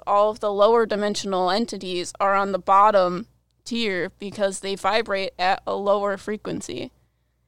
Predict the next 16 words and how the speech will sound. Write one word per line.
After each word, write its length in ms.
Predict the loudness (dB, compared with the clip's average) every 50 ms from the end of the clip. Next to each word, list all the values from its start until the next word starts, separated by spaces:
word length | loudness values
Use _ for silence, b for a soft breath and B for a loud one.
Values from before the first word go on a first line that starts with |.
| _ _ _
And 140 | -6 -2 -2
that 140 | -2 0
just 220 | 0 -2 -4 -4 -6
keeps 280 | -8 -10 -8 -8 -6
going 340 | -2 0 2 2 2 2 0
up. 160 | 0 -2 -2
So 200 | -4 -4 -6 -6
if 100 | -4 -6
you 220 | -8 -8 -8 -8 -10 _ _ _ _ _ _ _
raise 460 | _ -6 -4 -2 0 0 -2 -2 -2
your 140 | -4 -4 -4
frequency, 800 | -4 -4 -4 -4 -4 -4 -4 -4 -4 -4 -4 -2 -2 -2 -4 -4 -8 _ _ _ _ _ _ _
you 460 | -12 -10 -6 -4 -2 -2 -2 -2 -4 -4 -2
then 280 | -2 -2 0 -2 -4
can 180 | -6 -8 -10 -8
go 320 | -6 -4 -2 -2 -2 -4